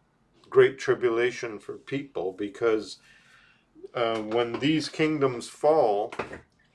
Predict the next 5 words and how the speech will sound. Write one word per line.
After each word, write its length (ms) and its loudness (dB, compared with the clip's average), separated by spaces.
they're 220 6
gonna 240 2
blame 380 0
the 80 -8
Christians, 880 -4